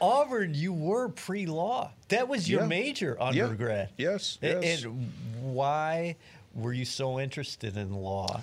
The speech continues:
Speaker 1: at that time?
Speaker 2: You know, I was a big, big Matlock guy.
Speaker 1: Were ya?
Speaker 2: Yeah, big Matlock guy. Really related to him. Um, kinda thought I had a little country wisdom to me. <laughs>
Speaker 1: Yeah.
Speaker 2: You know, and I just loved the way he did. Um,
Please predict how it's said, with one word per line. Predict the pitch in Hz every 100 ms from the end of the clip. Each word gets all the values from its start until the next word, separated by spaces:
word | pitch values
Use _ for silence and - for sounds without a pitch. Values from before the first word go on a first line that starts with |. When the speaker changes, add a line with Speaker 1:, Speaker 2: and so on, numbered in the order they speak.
| -
Speaker 1:
at | 113 104
that | 110
time? | - 87 101 - - - - - - - -
Speaker 2:
You | 190
know, | 214 214
I | 208
was | 180
a |
big, | 147 196 185 - - - - - - 131
big | 151 -
Matlock | 110 127 120 123 135 -
guy. | 120 123 127 139
Speaker 1:
Were | 185
ya? | 302 339
Speaker 2:
Yeah, | 135 135 143 120
big | 90 143 -
Matlock | 110 98 98 101 -
guy. | 95 101
Really | 98 113 110
related | 104 107 107 98
to | 85
him. | 95 101 104 98
Um, | 85 92 87 80 - - - - - - - - - - - _ _ - - -
kinda | 143 127
thought | 110 120 107
I |
had | 113 107
a | 104
little | 107 101
country | - 131 117 -
wisdom | 95 110 110 107 101
to | 101 117
me. | 113 113 90 165
<laughs> |
Speaker 1:
Yeah. | 202 330 427 - 220 185
Speaker 2:
You | 180
know, | 160 156 160
and | 147 127
I |
just | 131 123
loved | 123 123 110
the |
way | 110 107
he | 120 110
did. | 95
Um, | 73 113 110 101